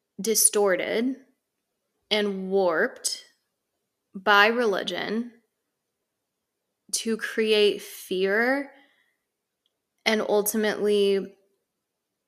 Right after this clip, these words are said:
to allow for control. So I wouldn't use the word demon. Rather, I would describe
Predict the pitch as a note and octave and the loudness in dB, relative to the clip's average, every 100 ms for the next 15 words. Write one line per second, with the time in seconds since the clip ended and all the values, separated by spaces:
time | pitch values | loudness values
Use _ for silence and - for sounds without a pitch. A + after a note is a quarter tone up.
0 | - _ - - G#3+ G3 - F#3+ F3 E3+ | -20 _ -12 -4 0 2 2 0 0 0
1 | F3+ F#3 F3+ F3 - - - F#3+ _ _ | -2 -6 -4 -8 -4 -6 -6 -14 _ _
2 | _ _ _ _ _ _ _ _ _ _ | _ _ _ _ _ _ _ _ _ _
3 | _ - - B3 A#3 G#3 G#3+ B3 C#4+ D4 | _ -12 -6 -2 2 6 6 4 2 -2
4 | B3+ A#3 A#3 A#3+ - G3+ G3 G3 G3 F#3 | -2 0 2 0 -2 0 0 0 -2 0
5 | F3+ F3+ - F3 - - G#3+ G3+ - - | 0 0 -4 -8 -8 -10 -10 -14 -18 -20
6 | - - _ - A3 A3+ A#3+ B3+ C4 B3+ | -20 -20 _ 0 2 4 2 2 0 -2
7 | - - _ G3+ G#3 A3 B3 A3+ A#3 - | -10 -20 _ 2 4 4 2 -2 -4 -2
8 | G3+ F#3+ F#3+ F#3+ F#3+ | 2 2 2 -2 -4